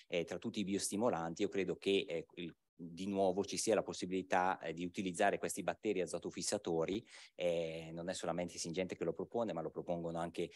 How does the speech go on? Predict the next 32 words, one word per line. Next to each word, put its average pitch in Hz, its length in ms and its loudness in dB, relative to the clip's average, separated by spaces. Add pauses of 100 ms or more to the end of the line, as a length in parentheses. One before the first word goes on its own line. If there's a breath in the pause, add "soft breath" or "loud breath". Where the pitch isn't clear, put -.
(140 loud breath)
i 78 100 -8
concorrenti, 92 600 2
quindi 82 360 -4
ne 82 100 -4
possiamo 87 380 -2
parlare 90 340 2
liberamente, 87 800 -2 (180 loud breath)
però 113 200 6
questi 101 320 2
sono 110 200 -2
in 107 60 2
grado 107 260 6
di 87 120 0
fissare 98 420 2
l'aria 95 400 4
dall'atmosfera 92 720 2
e - 20 0
di 95 100 -2
cederlo 87 380 -2
alla 82 140 -2
pianta 78 540 -4
in 101 100 -8
maniera 98 320 2
costante, 104 680 0
eh, 80 220 -4
appunto 82 340 -4
lungo 95 320 0
lo 98 120 2
sviluppo 90 320 -2
vegetativo 87 520 -4
della 78 180 -4
stessa. - 520 -8